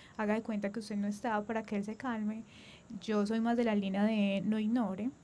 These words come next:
póngale en palabra cuál es esa emoción que le está sintiendo en ese momento, eh, acompáñelo,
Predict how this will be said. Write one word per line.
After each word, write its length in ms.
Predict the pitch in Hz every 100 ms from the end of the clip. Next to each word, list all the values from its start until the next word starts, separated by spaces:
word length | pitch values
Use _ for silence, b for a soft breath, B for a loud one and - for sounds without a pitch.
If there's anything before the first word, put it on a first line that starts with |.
| 240 220 -
póngale 520 | 226 208 214 240 220
en 260 | 208 208 202
palabra 460 | 220 220 202 196 208
cuál 240 | - 247
es 120 | 240 240
esa 140 | 254
emoción 320 | 226 202 202
que 100 | 196
le 80 | 226
está 200 | 226 240
sintiendo 720 | 240 233 269 226 208 202 220 220
en 140 | 214
ese 180 | 214 214
momento, 600 | 233 247 214 202 - 220 - B B B
eh, 240 | 220 214 208
acompáñelo, 840 | 220 220 226 208 226 214 226 247